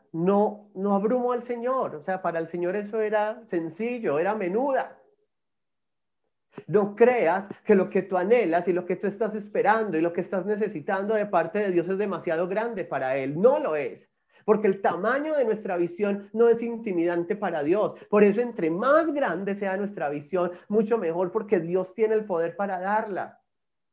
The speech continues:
La pregunta es, ¿cómo están tus zanjas?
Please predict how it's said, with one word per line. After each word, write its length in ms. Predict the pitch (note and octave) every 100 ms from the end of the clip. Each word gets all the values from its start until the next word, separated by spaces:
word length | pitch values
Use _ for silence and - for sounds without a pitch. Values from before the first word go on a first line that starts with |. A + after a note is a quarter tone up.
| _ _ _ _ _ _ _ _ _ _ _ _ _ _ -
La 140 | C#3
pregunta 540 | D3 D3+ D3 C#3+ F3
es, 140 | E3+ F3 - _ _
¿cómo 420 | - F3 E3 F3+
están 420 | F#3 - B2 G2 G2
tus 200 | A#2 -
zanjas? 500 | E3+ G#3 G3 -